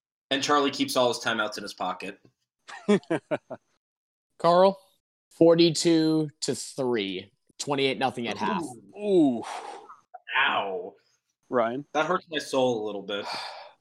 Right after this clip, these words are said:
Speaker 2: <sighs> I'm gonna outdo you one, Carl.
Speaker 4: Oh, no.
Speaker 2: Thirty-five to zero.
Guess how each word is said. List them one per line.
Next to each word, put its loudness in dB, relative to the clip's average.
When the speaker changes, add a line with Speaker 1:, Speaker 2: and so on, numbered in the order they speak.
Speaker 2:
<sighs> -20
I'm -4
gonna 4
outdo 4
you 2
one, -8
Carl. -4
Speaker 4:
Oh, -12
no. -10
Speaker 2:
Thirty-five 2
to -4
zero. -2